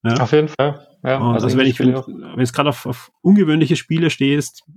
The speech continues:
Speaker 1: musst du eigentlich eine Switch haben, wenn du es auf der Konsole spielen willst. Und das haben sie geschafft.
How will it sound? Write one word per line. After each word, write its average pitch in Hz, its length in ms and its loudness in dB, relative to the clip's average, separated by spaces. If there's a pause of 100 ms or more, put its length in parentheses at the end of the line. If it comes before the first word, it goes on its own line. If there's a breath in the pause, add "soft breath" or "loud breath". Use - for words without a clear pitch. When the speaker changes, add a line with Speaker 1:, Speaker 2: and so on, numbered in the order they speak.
(120)
Speaker 1:
musst 143 400 0
du 139 60 0
eigentlich 123 180 4
eine 123 180 4
Switch - 280 -2
haben, 117 220 4
wenn 110 80 2
du 120 120 -2
es - 300 -4
auf 113 120 -2
der 123 120 -2
Konsole 117 320 0
spielen 127 280 2
willst. 131 380 0 (520)
Und 113 680 -2
das - 160 -4
haben 110 120 2
sie 110 120 0
geschafft. - 440 -6